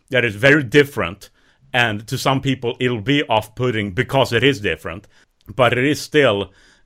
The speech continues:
uh, finding an audience, not a massive audience, but big enough for what they do. So, for example, uh, a thing that From Software does, uh, with, uh, with their games that, um, many other kind of failed studios don't do is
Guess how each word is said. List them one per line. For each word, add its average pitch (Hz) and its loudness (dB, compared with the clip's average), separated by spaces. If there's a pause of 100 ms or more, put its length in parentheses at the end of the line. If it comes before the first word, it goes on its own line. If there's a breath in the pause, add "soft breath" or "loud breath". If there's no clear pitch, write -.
uh, 92 -6 (920)
finding 143 2
an 107 -2
audience, 107 0
not 143 2
a 156 0
massive 139 0
audience, 101 -2
but 101 -8
big 151 2
enough 127 -2
for 113 -8
what 101 -4
they 101 -6
do. 92 -8
So, - -2
for 131 -4
example, 131 -4 (580 soft breath)
uh, 104 0 (120)
a 123 -2
thing 156 2
that 123 2
From 131 -2
Software 131 0
does, 95 -4
uh, 101 -2
with, 101 0
uh, 95 0 (520)
with 113 -6
their 104 -2
games 107 0
that, 101 -4
um, 92 -4 (160)
many 135 2
other 131 4
kind 113 -4
of - -10
failed 190 2
studios 95 -6
don't 131 -2
do 87 -8
is 107 -6